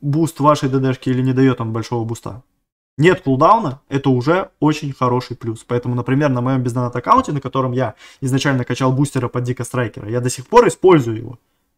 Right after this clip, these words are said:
Даже несмотря на то, что он дает маленький бонус, он все равно супер эффективен.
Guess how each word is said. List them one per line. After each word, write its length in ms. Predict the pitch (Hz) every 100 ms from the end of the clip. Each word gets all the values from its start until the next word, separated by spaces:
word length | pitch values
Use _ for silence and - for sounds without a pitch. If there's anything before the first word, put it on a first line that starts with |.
| -
Даже 240 | 143 151
несмотря 420 | 147 139 131 180
на 80 | 208
то, 100 | -
что 140 | 139 135
он 80 |
дает 220 | 127 139 -
маленький 320 | 139 131 139
бонус, 320 | 165 240 185
он 60 | -
все 120 | 127
равно 220 | 131 170
супер 340 | - 156 139
эффективен. 440 | 127 123 - 117